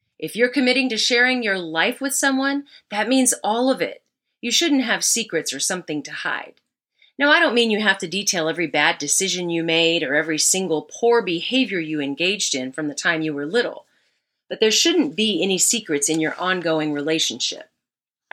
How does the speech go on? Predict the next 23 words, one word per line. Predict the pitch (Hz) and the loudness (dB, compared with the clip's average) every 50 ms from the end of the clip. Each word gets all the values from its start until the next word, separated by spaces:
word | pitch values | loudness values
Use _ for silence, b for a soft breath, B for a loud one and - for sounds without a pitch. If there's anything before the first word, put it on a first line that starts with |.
| - b b b b b b _ | -20 b b b b b b _
For | - 240 | 2 4
instance, | 254 254 240 - - 127 87 - - - - | 4 4 4 2 -2 -2 -4 -4 -6 0 2
I | 151 185 - | 4 4 4
should | - - 302 | 4 2 4
be | 269 277 | 4 4
able | 269 247 240 | 4 2 2
to | 196 | 0
pick | 196 - 233 240 | -2 -2 -2 0
up | 277 277 - | 2 2 2
my | 233 233 220 | 2 2 2
husband's | 220 220 214 214 190 185 175 - | 0 -2 -2 -2 -4 -4 -4 -2
phone | - 196 180 185 208 | -2 -2 -2 -2 -2
to | 214 196 | -4 -4
look | 185 208 208 | -4 -4 -4
for | 208 | -4
the | 165 160 | -4 -2
landscaper's | 151 151 185 233 285 311 269 - - 156 139 - 147 143 - 151 | 0 2 4 4 4 4 4 2 0 -4 -4 -4 -4 -4 -2 -2
number | 139 139 143 139 147 170 196 180 | -2 -2 -2 -2 0 0 2 2
or | 147 | 0
something | - - 180 165 160 147 131 | 0 -4 -4 -4 -6 -6 -4
random | 135 156 175 180 160 139 | -2 -2 0 0 -2 -4
like | 143 143 143 135 - | -4 -6 -8 -8 -8
that, | 139 135 160 202 202 | -4 -2 0 0 -2